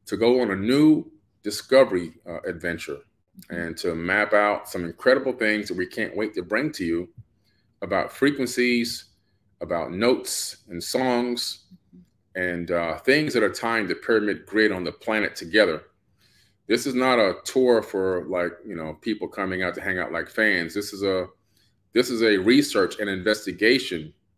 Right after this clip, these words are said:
Speaker 1: uh, mission that we're going on to bring new knowledge, and not, not only to you guys, but to the world about the mystery of the connection between the ancient pyramids around the entire planet.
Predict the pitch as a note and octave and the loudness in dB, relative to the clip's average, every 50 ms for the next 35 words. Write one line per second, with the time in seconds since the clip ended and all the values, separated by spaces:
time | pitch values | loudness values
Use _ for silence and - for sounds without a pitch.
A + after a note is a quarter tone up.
0 | _ _ E2 E2 D#2+ D#2 D2+ D2+ D#2 E2+ F#2 F2 - - D#2+ D2+ D2+ _ E2 E2 | _ _ -12 -10 -8 -8 -8 -8 -6 -6 -6 -6 -6 -8 -12 -14 -14 _ -12 -12
1 | D#2+ E2+ E2 E2 F#2+ G2+ G#2+ G#2+ G#2+ A2 A2 A2 A2 A2+ A#2 - _ _ _ _ | -10 -10 -10 -10 -6 -4 -4 -2 -2 -2 -2 -2 -4 -6 -8 -12 _ _ _ _
2 | _ _ _ _ - G2 F2 G#2+ A2+ A2+ A2 G2 F#2 G2 A2+ B2+ C3 A#2 A2 A#2+ | _ _ _ _ -8 -8 -4 -2 0 0 0 -2 -2 0 0 2 2 2 2 2
3 | C#3 C#3 A#2+ F2+ E2 D#2 D2+ - - - - - _ _ _ _ _ _ _ _ | 2 2 0 0 -2 -6 -8 -10 -12 -12 -12 -16 _ _ _ _ _ _ _ _
4 | _ _ _ G2+ F#2+ F2+ - _ G2+ G#2+ A#2+ B2+ B2 - F#2+ G2 A2 C3 D3 C#3+ | _ _ _ -10 -10 -10 -12 _ -2 0 0 0 -2 -4 -4 -2 0 0 2 0
5 | C#3 A#2+ - - - G#2 G2+ G2 F#2+ F2+ D#2 E2 F#2 A#2 C#3+ C#3+ F#2+ E2+ E2 E2 | 0 -2 -2 0 0 2 2 2 0 -4 -6 -4 -2 0 2 2 2 0 0 -2
6 | E2+ - E2+ - - - F2 F2 E2+ F#2 A#2+ C3 A2+ F#2 E2 E2 D#2+ - _ _ | -4 -8 -14 -14 -12 -8 -8 -6 -2 2 2 4 4 2 0 -2 -6 -12 _ _
7 | _ _ _ _ _ _ _ _ _ _ _ _ _ _ F#2+ E2+ F#2+ F#2 F#2 F#2 | _ _ _ _ _ _ _ _ _ _ _ _ _ _ -10 -6 -4 -2 -2 -2
8 | F2 - - - - - F#2+ F#2 G2 A2 A#2+ A#2+ - - A2+ A2 A2 A2 G#2+ A2 | -4 -4 -8 -18 -10 -8 -6 -2 -2 -2 -2 -2 -4 -4 -2 -2 -2 -2 -6 -6
9 | - F#2+ F#2 F#2 F2+ F2 - - _ F#2+ - - - F#2+ F2 F#2 G#2 A2 A2+ - | -6 -6 -4 -4 -6 -6 -8 -12 _ -14 -14 -12 -10 -8 -6 -2 -2 -2 -2 -2
10 | - - G#2+ G2 F2 F2 - - - G2 F#2 F#2 F2+ F2 E2 E2+ - - - F#2+ | -6 -6 -6 -6 -6 -8 -10 -10 -10 -8 -8 -6 -6 -8 -8 -10 -12 -10 -10 -10
11 | G2+ F2+ - - F#2 - - - - G#2+ G2+ F#2+ F2+ F#2 F#2 F2+ F2+ - - _ | -10 -10 -10 -12 -12 -12 -12 -6 -2 0 0 0 0 -2 -4 -4 -6 -8 -14 _
12 | F2+ F2+ F#2 F#2 F2+ F2 F2 E2+ D#2 - - F#2 F2 E2 D#2+ - - F2 F2 E2+ | -10 -8 -6 -6 -4 -6 -6 -6 -8 -8 -6 -6 -6 -6 -8 -8 -10 -8 -8 -8
13 | D#2+ - | -8 -10